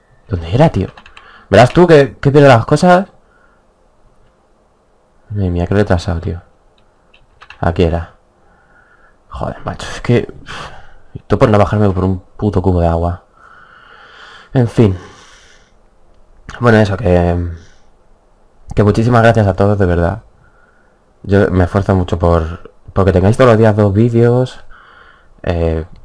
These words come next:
siempre que pueda, ¿vale? A lo mejor se me escapa un día que no pueda por razones superiores a mí, ¿vale? Pero <clears throat> vais a tener todos los días dos vídeos.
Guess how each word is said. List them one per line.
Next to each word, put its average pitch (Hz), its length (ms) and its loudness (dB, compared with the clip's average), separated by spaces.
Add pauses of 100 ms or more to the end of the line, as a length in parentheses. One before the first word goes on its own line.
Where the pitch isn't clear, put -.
(320)
siempre 90 320 -2
que - 80 -12
pueda, 104 280 4
¿vale? 98 220 4
A 98 120 4
lo 87 80 2
mejor 87 360 -2 (1200)
se - 200 -12
me 107 120 -10
escapa 90 560 4
un 92 180 0
día 95 320 4
que 92 120 0
no 87 240 0
pueda 92 300 2
por 90 220 -2
razones 90 720 0 (1000)
superiores 92 500 2
a 92 80 4
mí, 95 160 0
¿vale? 110 260 -2
Pero 90 320 -6 (720)
<clears throat> - 1080 -6
vais 113 220 0
a 123 40 4
tener 120 180 2
todos 107 140 2
los 98 80 2
días 98 140 2
dos 95 140 -2
vídeos. 87 380 -4